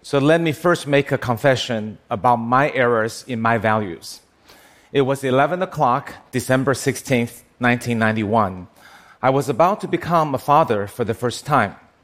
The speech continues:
My wife, Shenling, lay in the hospital bed, going through a very difficult twelve-hour labor. I sat by her bedside, but looked anxiously at my watch,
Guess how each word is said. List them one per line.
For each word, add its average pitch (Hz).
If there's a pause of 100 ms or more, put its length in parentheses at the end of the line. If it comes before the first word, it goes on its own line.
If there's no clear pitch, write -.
(480)
My 123
wife, 175
Shenling, 151
lay 127
in 143
the 120
hospital 123
bed, 131 (480)
going 170
through 156
a 135
very 135
difficult 113
twelve-hour 117
labor. 107 (840)
I 147
sat 180
by 123
her 113
bedside, 101 (560)
but 113
looked 147
anxiously 123
at 107
my 104
watch, 98